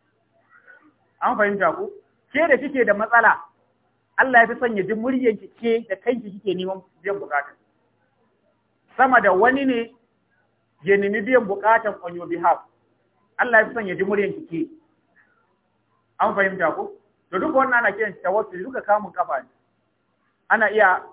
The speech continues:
kamun kafa da wani. Ka roƙi wani, sai da Allah ka taya ni da addu'a. Kai ma ka je, ka yi ta naka addu'a. An fahimta ko? La'alla ma nakin ne Allah zai karfa ba, naki da kika ce ya taya ki. So da Allah kadai ya fi sanin wane ne fi kowa tsarkin zuciya. Ko ba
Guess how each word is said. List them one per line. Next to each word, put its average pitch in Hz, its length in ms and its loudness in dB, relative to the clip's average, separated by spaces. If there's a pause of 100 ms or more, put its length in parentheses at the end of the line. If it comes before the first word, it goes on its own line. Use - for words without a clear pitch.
(140)
kamun 185 280 2
kafa 151 260 -4
da 139 80 -8
wani. 143 260 -12 (260)
Ka 160 60 -8
roƙi 175 240 -2
wani, 247 400 -2
sai 202 100 -8
da 196 100 0
Allah 196 200 0
ka 185 100 -12
taya 202 200 0
ni 180 100 -8
da 156 160 -6
addu'a. 120 300 -14 (580)
Kai 190 100 -4
ma 214 160 2
ka 185 100 -4
je, 254 180 -6 (220)
ka 170 60 -6
yi 185 100 -2
ta 220 80 -2
naka 214 260 0
addu'a. 151 320 -8 (1080)
An 196 140 2
fahimta 180 380 -2
ko? 170 120 -6
La'alla 247 360 2
ma 220 160 4
nakin 240 420 0
ne 208 80 -8
Allah 208 320 -2
zai 208 120 -8
karfa 185 240 -2
ba, 175 140 0
naki 214 260 -6
da 170 80 -20
kika 170 200 -14
ce 175 240 -10 (840)
ya 160 100 -6
taya 170 300 2
ki. - 60 -12 (100)
So 233 100 -2
da 202 100 0
Allah 214 240 0
kadai 226 320 -4 (140)
ya 208 80 -8
fi 214 140 -12
sanin 226 240 -8
wane 196 260 -2
ne 202 120 -8
fi 190 140 -14
kowa 196 240 -2
tsarkin 190 340 -14
zuciya. 190 360 -16 (1200)
Ko 220 120 4
ba 202 100 8